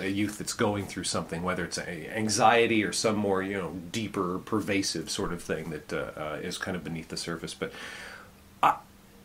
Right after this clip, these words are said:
learned in this seminar, um, that you don't skirt around the issue. If suicide is suspected in any, in any way with a, with a young person, say it.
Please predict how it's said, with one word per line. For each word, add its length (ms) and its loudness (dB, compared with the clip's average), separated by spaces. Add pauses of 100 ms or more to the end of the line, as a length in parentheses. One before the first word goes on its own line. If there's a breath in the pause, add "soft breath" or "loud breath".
(200)
learned 420 12
in 120 12
this 200 12
seminar, 720 4 (460 soft breath)
um, 920 10
that 280 12 (800)
you 200 10
don't 520 10 (120)
skirt 420 8
around 320 10
the 140 6
issue. 500 4
If 160 2
suicide 640 6
is 120 2
suspected 840 2
in 160 2
any, 420 4
in 140 4
any 240 6
way 340 8
with 240 4
a, 60 0
with 200 0
a 40 2
young 240 4
person, 460 0 (260 loud breath)
say 400 10
it. 180 4